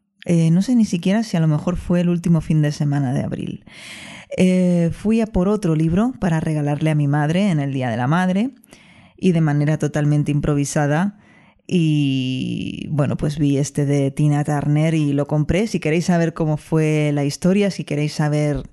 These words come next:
qué me pareció el libro, ahí tenéis el audio en el episodio ciento dieciocho de este podcast. Carlos me encargó que co-, que comprase un libro para él.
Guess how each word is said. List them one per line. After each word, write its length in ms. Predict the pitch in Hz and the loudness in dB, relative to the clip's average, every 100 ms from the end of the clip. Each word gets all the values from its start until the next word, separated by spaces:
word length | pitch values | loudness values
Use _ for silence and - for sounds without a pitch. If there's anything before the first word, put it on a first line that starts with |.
| - | -4
qué 120 | 175 | 0
me 120 | 165 | 0
pareció 600 | 156 151 147 - 147 139 - | 0 -2 -2 0 0 0 -2
el 240 | 147 139 | 0 2
libro, 320 | 143 143 175 - - - | 2 2 0 -4 -16 -4
ahí 260 | 156 156 156 | 0 0 2
tenéis 380 | 156 151 151 | 0 0 0
el 120 | 151 147 | 0 0
audio 360 | 143 151 160 | 2 2 2
en 80 | 151 | 2
el 120 | 147 | 0
episodio 500 | 151 139 151 143 135 | -2 -2 0 0 -2
ciento 400 | - 185 185 165 | 0 2 2 2
dieciocho 680 | 147 147 139 139 - 185 180 | -2 -2 -2 -2 0 -2 -2
de 220 | 147 147 | 0 0
este 260 | 147 - 143 | -2 -4 -6
podcast. 600 | 123 110 - - - - _ _ _ _ _ - | -6 -6 -8 -10 -12 -20 _ _ _ _ _ -6
Carlos 420 | - 208 233 240 | 0 2 2 2
me 80 | 214 | 4
encargó 420 | 196 180 175 180 | 4 2 2 2
que 100 | 185 | 0
co-, 180 | 180 165 156 147 - - | 0 0 0 -2 -4 -8
que 100 | - | -4
comprase 320 | 151 160 160 180 | 0 0 2 2
un 100 | 165 | 2
libro 280 | 160 196 | 2 0
para 300 | 165 160 160 | -2 -2 0
él. 260 | 233 208 | 2 0